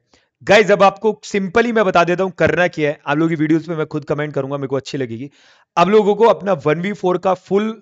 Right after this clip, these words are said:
गेम play, अगर फुल map है full map, अगर आपका क्लास squad है तो क्लास squad, आप लोग अपलोड कर देना YouTube पे।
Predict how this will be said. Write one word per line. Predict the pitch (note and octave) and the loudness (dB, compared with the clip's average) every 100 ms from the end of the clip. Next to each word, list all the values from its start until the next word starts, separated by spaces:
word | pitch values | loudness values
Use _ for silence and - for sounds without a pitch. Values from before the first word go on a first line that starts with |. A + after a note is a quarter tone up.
| - | -18
गेम | C3 - F#3 G3+ | -14 0 2 2
play, | E3+ F3 - _ _ _ _ | -4 -6 -8 _ _ _ _
अगर | C3 C3 | -6 -4
फुल | E3+ F3 | -4 -2
map | F#3 F3+ | 0 0
है | |
full | E3+ F3+ | -2 -2
map, | E3+ E3+ _ _ _ _ | -2 -4 _ _ _ _
अगर | C3+ D3+ | -2 0
आपका | D#3 - D#3+ | 0 2 2
क्लास | D3+ D#3 D#3 F#3 | 2 0 -2 -2
squad | - E3+ D#3+ | -4 -2 -2
है | |
तो | D3+ | -2
क्लास | - D#3 D3+ | -2 -2 -2
squad, | D#3 D#3 D3+ - | -4 -4 -4 -6
आप | C#3+ | -2
लोग | E3+ | 0
अपलोड | F3 D3+ E3 E3 | 0 0 -2 0
कर | E3 | -2
देना | C#3+ D#3 | -2 -2
YouTube | C3+ C#3 E3 - | -4 -6 -8 -8
पे। | D#3+ | -10